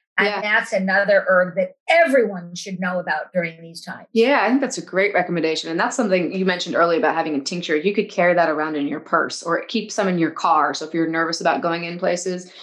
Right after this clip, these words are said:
Speaker 2: you could take a dose. And as you said, it kicks in in twenty minutes. I think that's a great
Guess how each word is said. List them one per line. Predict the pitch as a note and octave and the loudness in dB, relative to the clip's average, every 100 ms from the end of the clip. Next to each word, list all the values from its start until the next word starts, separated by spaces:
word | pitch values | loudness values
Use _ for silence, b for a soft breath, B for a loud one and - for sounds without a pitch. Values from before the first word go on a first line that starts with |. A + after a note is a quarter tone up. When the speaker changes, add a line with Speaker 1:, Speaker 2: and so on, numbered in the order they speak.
| B | B
Speaker 2:
you | - | -8
could | D#3+ | -4
take | - E3+ | -2 -2
a | E3+ | 0
dose. | E3+ E3+ E3 D#3+ - | 2 2 0 -4 -2
And | D#3 D3 C3+ | -2 0 -2
as | D#3+ D#3+ | -4 -4
you | |
said, | D3 E3 | -6 -2
it | D#3 - - | -2 -4 -14
kicks | F#3 - | -12 -4
in | E3 | -2
in | D#3 | -2
twenty | - E3 | -2 -2
minutes. | D#3 E3 E3+ - - _ | -2 -6 -8 -10 -14 _
I | _ - | _ -6
think | F3+ | -4
that's | - | -4
a | D#3 | -4
great | D#3+ D#3 D3+ | 0 0 -2